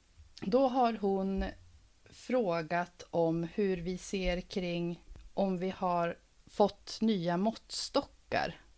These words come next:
Eh, och den satt vi här och, och klura lite grann på hur vi ska tolka. Om det hör ihop med,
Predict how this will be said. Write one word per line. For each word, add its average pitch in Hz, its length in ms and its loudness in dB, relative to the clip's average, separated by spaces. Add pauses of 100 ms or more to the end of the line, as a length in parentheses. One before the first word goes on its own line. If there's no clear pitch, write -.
(260)
Eh, 165 600 2
och 196 120 0
den 226 200 4
satt 196 280 -4
vi 175 40 -2
här 170 340 -2
och, 156 260 2 (580)
och - 140 -20
klura 226 460 2
lite 269 280 0
grann 165 380 2 (100)
på 151 420 0 (340)
hur 185 200 -2
vi 170 120 -4
ska - 220 -6
tolka. 196 800 2 (680)
Om 185 220 0
det 185 100 2
hör 185 260 4
ihop 185 500 -2
med, 165 380 0